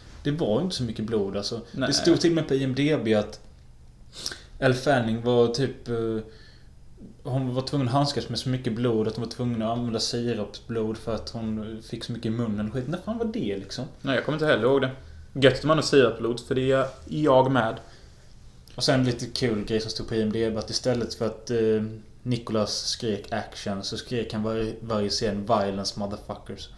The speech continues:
Speaker 2: Vadå violence, motherfuckers?
Speaker 1: Nej.
Speaker 2: De står ju bara still och tir-, stirrar på varandra oftast.
Speaker 1: Ja,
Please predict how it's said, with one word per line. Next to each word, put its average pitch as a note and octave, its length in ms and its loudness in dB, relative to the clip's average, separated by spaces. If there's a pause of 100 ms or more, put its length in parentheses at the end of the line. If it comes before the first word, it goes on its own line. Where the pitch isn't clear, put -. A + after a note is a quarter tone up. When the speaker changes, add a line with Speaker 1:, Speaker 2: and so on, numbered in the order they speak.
(1300)
Speaker 2:
Vadå E3+ 140 -2
violence, A#2 460 8
motherfuckers? B2 420 4
Speaker 1:
Nej. C3 80 4
Speaker 2:
De A#2+ 80 6
står D3+ 100 8
ju E3 40 10
bara E3 100 10
still E3+ 260 4
och - 60 0
tir-, F3+ 260 0
stirrar D3+ 360 4
på E3+ 140 4
varandra B2 260 4
oftast. - 400 -6
Speaker 1:
Ja, B2 320 -2